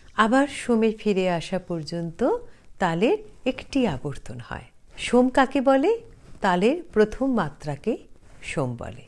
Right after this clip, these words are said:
যখন আমরা ঠায় লয়ে বলছি, তখন তালের এক আবর্তন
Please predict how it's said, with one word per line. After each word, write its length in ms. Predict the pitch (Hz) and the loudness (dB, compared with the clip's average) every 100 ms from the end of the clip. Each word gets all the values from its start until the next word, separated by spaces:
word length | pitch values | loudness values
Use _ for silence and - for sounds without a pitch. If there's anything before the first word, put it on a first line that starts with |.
| _ 180 | _ 6
যখন 300 | 233 233 294 | 6 8 6
আমরা 180 | 302 | 6
ঠায় 380 | 320 - 254 247 | 4 6 8 8
লয়ে 260 | 254 240 226 | 10 8 8
বলছি, 520 | 202 196 - - 349 - - - | 6 4 4 2 2 0 -8 4
তখন 400 | 214 214 - 320 | 6 6 2 2
তালের 520 | - 214 202 214 277 403 - - - | 10 10 10 8 6 2 -14 -16 -6
এক 300 | - 220 233 | 2 2 4
আবর্তন 680 | 208 165 175 170 - 208 330 | 4 2 0 -4 0 2 2